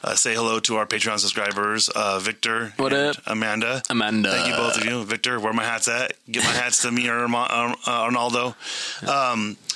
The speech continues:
Speaker 1: uh, we want to make sure you guys recognize good old podbros dot com,
Speaker 2: Podbros.
Speaker 1: the Podbros Network. Um, we love it. They, you know, we're, we're getting boosted on every, every single aspect. My,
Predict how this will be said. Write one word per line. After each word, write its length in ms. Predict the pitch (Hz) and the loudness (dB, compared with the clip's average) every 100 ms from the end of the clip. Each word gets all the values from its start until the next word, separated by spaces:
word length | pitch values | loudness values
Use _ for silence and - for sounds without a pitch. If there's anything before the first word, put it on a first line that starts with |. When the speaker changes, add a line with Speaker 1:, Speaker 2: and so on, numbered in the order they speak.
| - - - - | -8 -14 -10 -2
Speaker 1:
uh, 420 | 117 110 101 - - | 0 0 0 -2 -4
we 100 | 139 | -2
want 200 | 147 139 | 0 2
to 140 | 143 139 | 2 2
make 140 | 135 | 2
sure 160 | - 135 | 2 0
you 80 | 131 | 0
guys 260 | 131 123 117 127 | 0 0 0 0
recognize 720 | 127 120 120 120 113 110 - | 0 0 0 0 2 2 0
good 160 | 135 | 0
old 220 | 127 120 110 - | 0 0 -2 -4
podbros 600 | - 123 131 120 127 120 | 0 2 2 0 0 0
dot 200 | 127 123 | 0 0
com, 340 | 120 123 123 139 | 0 0 0 0
Speaker 2:
Podbros. 540 | 123 - - - - | 0 0 -2 -2 -2
Speaker 1:
the 60 | 117 | 0
Podbros 680 | 123 117 113 113 117 107 | 0 0 0 0 2 2
Network. 600 | 110 110 107 120 143 - - - - - - | 2 0 0 0 0 -4 -8 -6 -4 -6 -2
Um, 540 | 127 117 110 104 110 - _ _ - - 131 | 0 2 2 0 -4 -10 _ _ -20 -8 -2
we 120 | 120 | 2
love 340 | 110 113 120 | 2 2 2
it. 160 | 147 - - | 0 -4 -10
They, 800 | 117 120 117 117 113 110 110 110 - | -4 0 2 2 2 2 0 -2 -2
you 120 | 139 | 0
know, 140 | 127 120 | 0 2
we're, 140 | 123 - 151 | 0 0 0
we're 60 | 151 | 2
getting 320 | 143 135 123 | 2 2 2
boosted 340 | 147 151 143 | 2 2 2
on 140 | 131 127 | 0 0
every, 240 | 131 135 139 | 0 0 2
every 240 | 131 151 | 0 2
single 300 | 147 151 131 | 0 2 0
aspect. 460 | 117 123 - 127 | 2 0 0 -2
My, 100 | 120 | -2